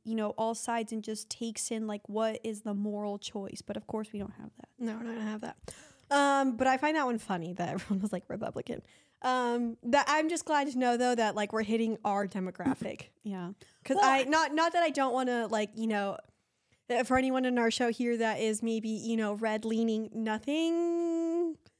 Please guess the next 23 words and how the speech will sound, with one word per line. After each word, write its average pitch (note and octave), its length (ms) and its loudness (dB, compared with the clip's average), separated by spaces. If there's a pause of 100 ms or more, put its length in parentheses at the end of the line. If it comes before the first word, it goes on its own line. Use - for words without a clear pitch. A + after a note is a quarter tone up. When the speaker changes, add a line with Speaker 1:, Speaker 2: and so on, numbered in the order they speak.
(640)
Speaker 1:
Nothing G#4+ 340 0
against A4+ 300 -6
you. D4 60 -2
And D4+ 100 0
I F4 60 0
think F#4 120 -2
at D4+ 60 4
Speaker 2:
Yeah, D4 60 8
Speaker 1:
the - 20 4
end C#4 100 2
of E4+ 40 2
the F4 60 0
Speaker 2:
nothing G4 100 2
Speaker 1:
day, G4 40 2 (120)
like F#4 80 6
Speaker 2:
against F4 240 0
you. D#4+ 300 2 (580)
I, C#4+ 240 2
I C4 180 4
just, C4 300 -2
I, A#3 480 2
I A3 140 0
am, A#3 240 -2